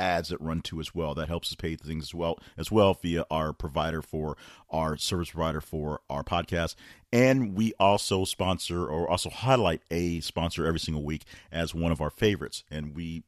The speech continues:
don't have a problem showing favorites 'cause the ones we do are really great, re-, really great advertisers. This week, we're back to Cloud Nine Living, who's been with this podcast well before it was a podcast, well before it was, uh, pivoted into the news thing it was.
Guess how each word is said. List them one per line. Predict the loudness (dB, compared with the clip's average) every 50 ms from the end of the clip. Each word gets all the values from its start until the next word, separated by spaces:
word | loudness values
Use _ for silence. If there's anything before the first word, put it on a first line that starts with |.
| -6
don't | -4 -4 -4 -2
have | -4 -6 -6 -6
a | -4
problem | -2 0 0 0 0 -2 -4 -4
showing | -2 0 0 0 0 0
favorites | -2 -4 -4 -4 -4 -6 -8 -10 -12 -20 -20 -20 -20 _ -8
'cause | -8 -6
the | -2
ones | 0 0 0 0 -2
we | -4
do | -4 -2 -2 0 0
are | 0 -2
really | -4 -4 -4 -4 -4 -4 -6
great, | -8 -6 -4 -4 -4 -4 -4 _ -16 -20 -18 -18 -18 -18 -16 -8 -4
re-, | -4 -4 -4 -2
really | 0 2 2 2
great | 0 -2 -8 -8 -8 -8
advertisers. | -10 -10 -10 -10 -10 -10 -10 -8 -10 -12 -14 -16 _ _ _ _ _ _ _ _ _ _ _ _ _ _ _ _ _ _ 0
This | 2 2 4 4
week, | 6 4 6 6
we're | 4 4
back | 4 4 4 2
to | -2
Cloud | -4 0 2 4 4 4 4
Nine | 2 0 0 0 0
Living, | 0 0 2 2 0 -2 -4 -8 -16 -20 -16 _
who's | -6 -4 -4 -2 -2
been | 0 0 0 0 0
with | 2 2 2 2 0 -4 -12 -6 -2
this | 0 0 0 0
podcast | -4 -6 -2 2 4 4 4 2 2 0 2 2 2 0 -2 -4 -6 -10 -20 -20 -20 -18 _ 2
well | 4 6 6
before | 4 4 2 4 4 6 6
it | 4
was | 2 0 -2
a | -4
podcast, | -6 -2 2 2 2 2 2 0 0 0 0 0 -2
well | -2 -4 -4
before | -4 -4 -4 -4 -2 0 0
it | 0 -2 -2
was, | -2 -2 -2 -2 -2 -2
uh, | -2 -2 -2 -2 -2 -4 -8 -12 -6
pivoted | -4 -2 -2 0 0 -2
into | -2 -2 -2 -4 -4 -2
the | -2 0
news | 0 0 0 0 2 2 0 0
thing | -2 -4 -4 -4 -4
it | -4 -2
was. | 0 2 2 2 0 -2 -4